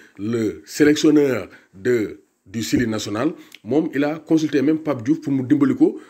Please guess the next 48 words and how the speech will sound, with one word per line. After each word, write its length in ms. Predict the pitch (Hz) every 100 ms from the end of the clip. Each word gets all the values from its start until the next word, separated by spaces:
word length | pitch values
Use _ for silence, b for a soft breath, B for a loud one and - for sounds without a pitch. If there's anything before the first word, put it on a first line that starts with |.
| B
dans 180 | - 135
le 120 | 131
dossier 640 | 107 131 139 156 214 226 _ _ _ 98
Bouna 180 | 147 185
Sarr. 340 | 196 165 92 104
Mu 120 | 113
ne, 80 | 127
Pape, 260 | 170 175
on 80 | 147
se 80 | 143
connaissait, 520 | 139 143 131 156 220
il 60 | 127
a 80 | 131
débuté 300 | 139 - 123
jeune 240 | 113 151
journaliste 480 | 151 143 135 127 - -
quand 100 | 131
j'étais 200 | 131 139
à 100 | 113
Marseille. 380 | 123 131 - - B B
Donc 160 | 123 107
Didier 180 | 156 160
Six, 260 | - - - B B
il 100 | 135
a 100 | 123
joué 400 | 117 151 - -
à 80 | 110
Marseille, 460 | 113 117 139 185 -
il 120 | 123
a 220 | 143 220 B B B 101
gagné 440 | 127 175 185 180 110
l'Euro 340 | 127 156 175
mille 180 | 135 156
neuf 100 | 160
cent 120 | 156
quatre-vingt-quatre 520 | 156 147 147 127 101 -
avec 260 | 120 123 123
Michel 240 | 117 139
Platini, 560 | 123 104 107 127 185 -
avec 280 | 113 147 151 -
Alain 220 | 151 170
Giresse. 320 | 165 160 -
Donc 240 | 113 135
c'est 100 | 131
la 140 | 123 110
génération 520 | 127 131 123 143 175 B B B 107
de 240 | 151 208 B B -
Alain 300 | 139 180